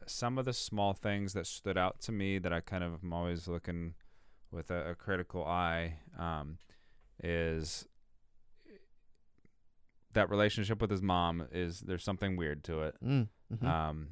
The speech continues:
Speaker 1: and I'm not sure exactly what it is. It does seem like she never answers the phone. He's just straight up talking to her voicemail. And in some weird, sick way, <laughs> my brain,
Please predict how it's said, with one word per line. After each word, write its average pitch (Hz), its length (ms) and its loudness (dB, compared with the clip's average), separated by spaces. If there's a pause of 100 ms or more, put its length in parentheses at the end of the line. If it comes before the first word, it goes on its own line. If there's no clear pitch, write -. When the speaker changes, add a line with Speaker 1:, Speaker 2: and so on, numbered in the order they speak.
(160)
Speaker 1:
and 78 280 -6
I'm 82 100 -6
not 87 220 0
sure 90 300 0
exactly 98 480 2
what 104 140 4
it 101 80 2
is. 98 260 6
It 78 120 -2
does 98 220 6
seem 95 240 0
like 90 180 2
she 92 200 -2
never 85 360 2
answers 82 440 -2
the 82 100 -6
phone. 85 340 0
He's 82 180 -2
just 80 260 -8 (180)
straight 85 260 0
up 78 120 -2
talking 82 320 -2
to 80 60 -2
her 80 60 -4
voicemail. 120 600 2 (680)
And 82 680 0
in 90 120 -2
some 92 340 0
weird, 90 460 2 (640)
sick - 540 2
way, 90 520 4 (140)
<laughs> - 140 -12
my 110 200 2
brain, 98 360 2